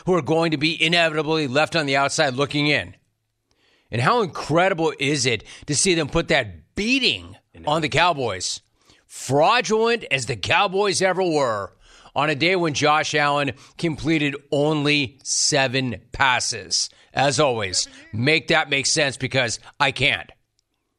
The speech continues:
Well, actually, I can. It's your ass run defense, Cowboy fans.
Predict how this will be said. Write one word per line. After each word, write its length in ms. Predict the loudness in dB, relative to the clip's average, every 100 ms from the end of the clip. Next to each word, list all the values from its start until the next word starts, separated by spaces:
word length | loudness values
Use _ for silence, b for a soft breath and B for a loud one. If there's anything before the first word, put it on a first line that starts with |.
| _ _ -6
Well, 120 | 0
actually, 340 | 0 0 -2 -2
I 140 | -2
can. 480 | -2 -2 -2 -4 -8 _ _ _ b b b b
It's 240 | -2 0
your 260 | 0 -2 -4 0
ass 600 | 2 2 0 -2 -4 -6 _ -12
run 540 | -2 2 2 0 -4 -8 -4
defense, 640 | 0 2 2 0 0 -2
Cowboy 380 | 0 0 0 0
fans. 580 | 0 0 0 -4 -8